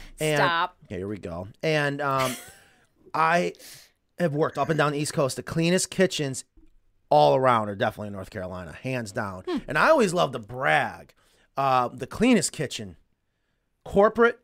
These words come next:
Speaker 1: the cleanest corporate kitchen to eat at, the restaurant, you'll never guess what it is. And I bet you I talked about it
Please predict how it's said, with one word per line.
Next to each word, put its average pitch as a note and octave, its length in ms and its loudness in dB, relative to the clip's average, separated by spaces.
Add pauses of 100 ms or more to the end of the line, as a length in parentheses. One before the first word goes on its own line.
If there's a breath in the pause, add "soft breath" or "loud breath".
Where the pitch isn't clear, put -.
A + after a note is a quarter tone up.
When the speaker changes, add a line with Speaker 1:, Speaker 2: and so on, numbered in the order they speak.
(200)
Speaker 1:
the D3 80 -10
cleanest A3 480 -2
corporate F#3+ 420 -2
kitchen D#3 360 -4
to B2 160 -12
eat D3 160 -6
at, G2+ 460 -12 (380)
the C3+ 120 -6
restaurant, C3 600 0
you'll A#2+ 160 -6
never C3 440 -2
guess A#2+ 580 -8
what B2 180 -8
it B2 80 -8
is. A#2+ 140 -12 (180 loud breath)
And B2+ 80 -6
I A3+ 120 2
bet - 360 -6
you D#4+ 120 -4
I G#3+ 140 0
talked G3 360 -2
about A2 320 0
it - 120 -18